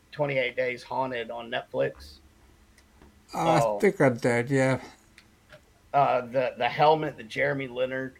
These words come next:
Speaker 1: was wearing, um,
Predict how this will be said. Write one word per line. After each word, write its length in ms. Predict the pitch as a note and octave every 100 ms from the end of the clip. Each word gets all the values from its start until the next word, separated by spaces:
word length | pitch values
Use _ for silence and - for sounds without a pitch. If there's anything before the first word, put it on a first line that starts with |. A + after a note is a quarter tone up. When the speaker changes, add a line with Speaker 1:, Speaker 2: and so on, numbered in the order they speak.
| _ -
Speaker 1:
was 180 | A#2
wearing, 540 | A2 B2+ C3 C3+ B2+ B2+ - _ _ _ _ _ _ _ _ _ _ _ -
um, 420 | A#2+ A#2+ A2